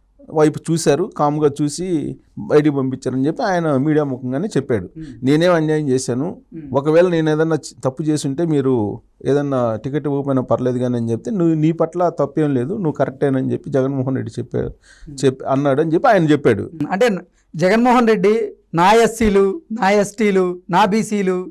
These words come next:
Speaker 2: నా మైనారిటీలు" అని లబోదిబో అని అంటారు, ఎప్పుడు "నా, నా, నా" అని చెప్తుంటారు. మీరు ఎస్సీలకి, దళితులకి చేసినటువంటి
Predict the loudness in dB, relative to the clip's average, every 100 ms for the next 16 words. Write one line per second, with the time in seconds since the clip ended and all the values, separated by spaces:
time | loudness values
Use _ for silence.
0 | 0 2 4 4 2 2 0 0 2 0
1 | 2 2 2 2 0 -4 -4 -4 -4 -6
2 | -4 -4 -6 _ _ 0 2 4 4 4
3 | 2 2 -2 -2 -4 -2 -2 -6 _ _
4 | -2 2 4 4 4 2 0 0 2 2
5 | 2 2 0 2 0 0 -4 -4 -4 -4
6 | -6